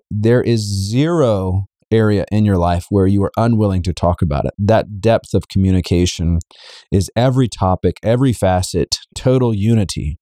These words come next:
So as your relationship grows, so does your communication, and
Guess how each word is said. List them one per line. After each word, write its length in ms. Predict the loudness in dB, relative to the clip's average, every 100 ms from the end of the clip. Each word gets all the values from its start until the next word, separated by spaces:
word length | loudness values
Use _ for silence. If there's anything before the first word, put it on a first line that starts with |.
| _
So 160 | -4 -4 0
as 300 | 0 0 -2
your 120 | 0
relationship 720 | 2 2 0 0 -2 0 -2 -2
grows, 540 | 0 2 0 -2 -8
so 360 | -10 -4 -2 0
does 240 | 0 0 0
your 120 | -2
communication, 800 | 0 2 2 0 0 0 0
and 100 | 0